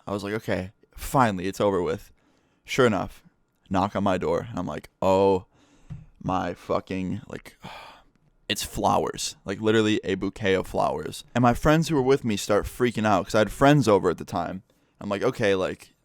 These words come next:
who's this from?" I thought it was from a girl. I honestly thought, like, at first, a girl sent me flowers. And I was like, "Wow, this is some, like, role reversal stuff." You know what I mean? Usually it's the guy sending the girl flowers.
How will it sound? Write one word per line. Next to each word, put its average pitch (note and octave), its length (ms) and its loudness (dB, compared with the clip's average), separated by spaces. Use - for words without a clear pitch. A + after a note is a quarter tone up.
who's A#2+ 220 -2
this C3 140 -2
from?" F2+ 220 -2
I A#2+ 60 2
thought F#3+ 120 4
it - 20 4
was F3+ 80 0
from E3+ 100 0
a B2+ 60 4
girl. A2+ 440 4
I G#2+ 100 4
honestly C3+ 280 2
thought, C3+ 180 4
like, G#2 120 -2
at G2+ 100 -10
first, G2+ 300 -2
a G#2 80 -4
girl G2+ 320 0
sent G2+ 180 -4
me F2+ 100 -6
flowers. D#2 500 -2
And D2 100 -8
I - 20 -4
was F2+ 100 -6
like, E2+ 120 -8
"Wow, G2 320 4
this A#2+ 160 -8
is B2+ 80 -6
some, B2 160 0
like, A2 160 2
role A2+ 300 4
reversal F#2+ 420 0
stuff." F2 340 -2
You G2 80 -2
know G2 60 0
what G2 60 0
I F#2+ 40 -2
mean? G#2 160 0
Usually G2 220 -2
it's F2+ 100 -10
the G2+ 80 -10
guy F#2+ 200 0
sending G2+ 200 -6
the F#2+ 80 -6
girl G2 180 2
flowers. A2 440 2